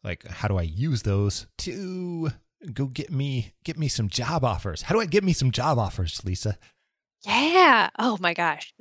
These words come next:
Speaker 2: I mean, this is, like, the crux, right? If you can nail this, whatever job you end up in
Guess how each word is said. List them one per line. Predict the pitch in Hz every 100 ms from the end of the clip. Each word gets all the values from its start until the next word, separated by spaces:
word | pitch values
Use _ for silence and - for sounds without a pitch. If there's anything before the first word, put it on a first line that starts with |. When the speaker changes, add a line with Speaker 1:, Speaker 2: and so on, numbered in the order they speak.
| 214
Speaker 2:
I | 170 214
mean, | 226 208 185 -
this | 254 262 240
is, | 202
like, | 175 - _ 185
the | 185 151 -
crux, | - 180 - - - - - _ -
right? | 185 190 -
If | 185 175
you | 220 330
can | - 269 202
nail | 202 202 190 180 -
this, | 165 160 196 285 - - _ _ _ _ _
whatever | 185 190 208 226 254 294 285
job | 220 202 214 196
you | 202 -
end | 190 180 -
up | 175 - -
in | 156